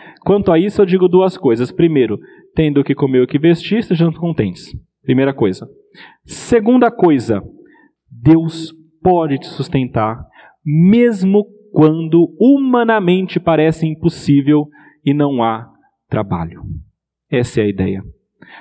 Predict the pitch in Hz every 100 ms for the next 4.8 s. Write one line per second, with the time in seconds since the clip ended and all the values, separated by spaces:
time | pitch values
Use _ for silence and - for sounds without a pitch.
0 | _ 139 135 143 131 147 165 165 156 -
1 | 147 139 143 123 113 117 117 131 123 104
2 | 104 107 110 107 - 127 151 147 104 90
3 | - _ _ _ _ - 143 160 160 160
4 | 175 185 185 147 143 160 165 -